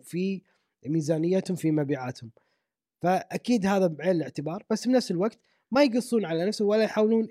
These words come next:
يكذبون على الناس ولا يحطون آمال، آه، يعني على قولتهم فيغ أو مبهمة للاعبين وأيضا ال-، الأطراف الثالث، الطرف الثالث.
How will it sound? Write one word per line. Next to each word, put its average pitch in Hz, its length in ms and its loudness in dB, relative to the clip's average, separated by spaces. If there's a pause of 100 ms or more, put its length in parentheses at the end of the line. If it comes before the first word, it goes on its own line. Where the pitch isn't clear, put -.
(120)
يكذبون 165 420 -4
على 131 120 -8
الناس 185 300 -4 (320)
ولا 226 200 4
يحطون 220 480 0
آمال، 175 580 2 (320)
آه، 113 840 -8 (720)
يعني 117 260 -14
على 127 220 -8
قولتهم 143 480 -4 (340)
فيغ 151 340 2
أو 123 120 -10
مبهمة 185 640 0 (480)
للاعبين 180 920 2
وأيضا 202 380 4
ال-، 156 380 0
الأطراف 123 600 -8
الثالث، 120 380 -8 (200)
الطرف 160 360 -2
الثالث. 143 340 -6